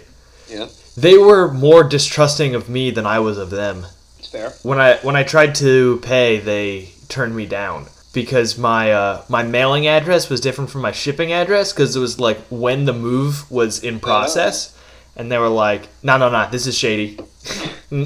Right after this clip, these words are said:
Speaker 2: I had
Speaker 1: No
Speaker 2: to call
Speaker 1: diamonds
Speaker 2: them.
Speaker 1: for you.
Speaker 2: I had to call them and be like, "Nah, but for real though, it's cool." <laughs>
Speaker 1: So it wasn't, like, W W W diamonds one two three dot biz?
Speaker 2: Uh, no, it's, you know,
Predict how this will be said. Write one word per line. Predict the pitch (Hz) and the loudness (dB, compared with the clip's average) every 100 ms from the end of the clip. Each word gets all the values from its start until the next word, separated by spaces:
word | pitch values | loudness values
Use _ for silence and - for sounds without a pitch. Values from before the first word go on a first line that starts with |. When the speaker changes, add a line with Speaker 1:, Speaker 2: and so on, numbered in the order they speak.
| - | 0
Speaker 2:
I | 120 | 2
had | 127 | 2
Speaker 1:
No | - | 0
Speaker 2:
to | - | 0
call | 147 143 | 4 4
Speaker 1:
diamonds | |
Speaker 2:
them. | 131 110 | 4 0
Speaker 1:
for | 107 - | -4 -12
you. | - - _ - | -18 -20 _ 0
Speaker 2:
I | 143 | 2
had | |
to | 151 | 2
call | 147 143 147 | 2 4 6
them | 131 123 | 4 -2
and | 123 120 | -6 -2
be | 127 | 0
like, | 117 113 110 | 2 0 -2
"Nah, | 143 151 147 | -2 0 2
but | 147 | 0
for | 147 | 0
real | 156 160 156 | 2 4 6
though, | 151 151 | 4 2
it's | 156 | -2
cool." | - 165 160 58 - | -8 -8 -8 -8 -12
<laughs> | - - - - 214 165 - - | -16 -14 -14 -14 -16 -18 -20 -18
Speaker 1:
So | 156 151 | -12 -10
it | 139 | -10
wasn't, | 151 156 143 | -12 -14 -16
like, | 123 123 110 - _ | -10 -8 -10 -14 _
W | 127 127 127 | -16 -14 -12
W | 120 117 110 | -12 -12 -12
W | 113 107 104 104 101 - _ | -14 -12 -12 -12 -14 -18 _
diamonds | 117 110 113 110 120 | -10 -10 -12 -18 -20
one | 110 | -20
two | 110 110 | -18 -18
three | 104 110 101 | -18 -18 -16
dot | 104 95 - | -14 -16 -16
biz? | 101 98 - - - _ 131 | -18 -16 -18 -20 -20 _ 0
Speaker 2:
Uh, | 135 147 156 170 | 4 6 6 6
no, | 220 233 | 6 8
it's, | 240 226 - - | 6 2 -8 -4
you | 220 | -2
know, | 180 196 | -2 -4